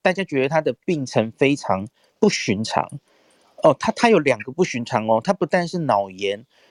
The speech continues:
而且他是侵犯脑干的脑炎哦，brainstem 的 encephalitis，脑，脑子有各个部位嘛。那我们知道容易去侵犯脑子的病毒，或是各种其他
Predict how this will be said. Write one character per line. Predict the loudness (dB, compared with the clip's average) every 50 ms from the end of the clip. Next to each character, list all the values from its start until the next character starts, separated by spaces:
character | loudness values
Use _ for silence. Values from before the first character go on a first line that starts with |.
| _
而 | -2 0
且 | 2 2 2
他 | 2 2
是 | 0 -2 -2
侵 | -2 -2 -2 0 2
犯 | 2 0 2 2
脑 | 2 2 2 2 2
干 | 2 2 2 2 2 -2
的 | -6 -10
脑 | -8 -10 -12 -12
炎 | -14 -18 -16 -12
哦， | -12 -12 -12 _ 0
brainstem | 2 2 2 2 -2 -10 -4 0 2 2 2 0 -4
的 | -8 -10 -8
encephalitis， | -8 -10 -6 -2 -2 -2 0 2 2 2 4 2 0 -2 -6 -12 -14 -20 -20 -20 -20 -16 -4 0
脑， | 0 0 0 0
脑 | 0 0 0 0
子 | 0 0 0 2
有 | 2 0
各 | 0 _ 2 4 4 4
个 | 4 2 2 0
部 | 2 _ 2 2 2 4
位 | 4 2 2 2 0 -10
嘛。 | -20 -20 _ _ _ _ _ _
那 | 0 2 2 2
我 | 2 0
们 | -2 -2
知 | 0 2 4
道 | 4 4 2 0 -2 _ _ _ _ _
容 | 2 4 4 4 2 0
易 | -4 -4 -4 -4 -6 -8
去 | -4 -2 0 0 0
侵 | -2 -4 -4 -2 0
犯 | 2 2 2 2 2
脑 | 0 0 0 -2
子 | -4 -8 -10 -12 -10 _
的 | -2 0
病 | 2 2 2 2 2 -2
毒， | -2 -2 -4 -4 -6 _ _ _ _ _ _
或 | 0 0
是 | 0 0
各 | 2 4 4 4
种 | 4 2 0 0 -2
其 | -2 0 0 0
他 | 2 2 0 2 0